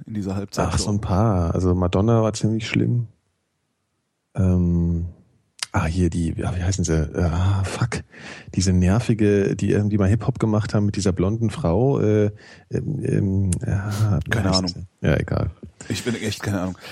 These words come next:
Speaker 1: Nein, aber da war doch mal so
Speaker 2: Ah,
Speaker 1: eine
Speaker 2: Beyoncé spielt. Oh,
Speaker 1: Da war
Speaker 2: das
Speaker 1: doch
Speaker 2: war
Speaker 1: mal irgendeine Dunkelhaarige,
Speaker 2: Mhm.
Speaker 1: die vom gesamten Stadion ausgebuht worden war.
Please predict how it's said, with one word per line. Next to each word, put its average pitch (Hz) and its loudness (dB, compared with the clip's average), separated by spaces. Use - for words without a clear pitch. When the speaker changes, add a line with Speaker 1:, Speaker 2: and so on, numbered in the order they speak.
Speaker 1:
Nein, 127 2
aber 135 2
da 131 2
war 151 2
doch 156 0
mal 135 2
so 156 0
Speaker 2:
Ah, 156 4
Speaker 1:
eine 127 2
Speaker 2:
Beyoncé 135 2
spielt. 82 0
Oh, 117 4
Speaker 1:
Da 123 4
war - 2
Speaker 2:
das - 2
Speaker 1:
doch 156 2
Speaker 2:
war 151 2
Speaker 1:
mal 127 2
irgendeine 160 -2
Dunkelhaarige, 170 -2
Speaker 2:
Mhm. 90 0
Speaker 1:
die 131 0
vom 139 -6
gesamten 131 2
Stadion 123 2
ausgebuht 104 -4
worden 104 -6
war. - -12